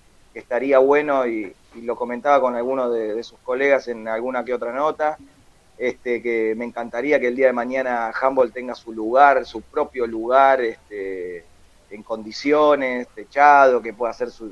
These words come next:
su actividad sin, sin depender de, de, de si hace frío, de si llueve, de si juega Racing, de si no juega. Me parece que tendríamos que ir por eso como para ver otras actividades.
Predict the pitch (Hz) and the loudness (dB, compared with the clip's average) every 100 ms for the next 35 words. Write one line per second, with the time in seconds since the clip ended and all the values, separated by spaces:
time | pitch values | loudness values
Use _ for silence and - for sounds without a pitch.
0 | - 107 104 110 110 117 127 123 120 - | -14 -14 -14 -10 -4 0 2 2 0 -14
1 | 113 101 _ 120 120 113 110 110 117 113 | -20 -20 _ -16 -8 -8 -8 -4 -4 -2
2 | 101 95 95 95 90 - _ _ - - | -6 -8 -10 -14 -14 -18 _ _ -20 -12
3 | 113 110 - 127 123 113 - 107 - 127 | -10 -10 -8 -2 0 0 -4 -12 -2 0
4 | 117 110 107 - 104 - 113 110 127 127 | 2 0 -2 -10 -16 -6 -4 -2 -2 -4
5 | 113 104 - 110 107 131 139 123 - _ | -8 -20 -20 -16 -10 -2 0 0 -2 _
6 | - _ _ 120 123 147 151 135 123 139 | -20 _ _ -6 -2 -2 -2 -4 -4 -4
7 | 143 165 151 - 151 147 147 160 165 143 | 2 2 2 -4 -6 -2 0 0 0 -2
8 | 135 117 120 120 135 139 143 139 131 123 | -2 -2 -2 0 2 2 0 0 -4 -4
9 | - 117 104 117 117 120 110 101 | -10 -14 -14 -12 -4 -2 -2 -8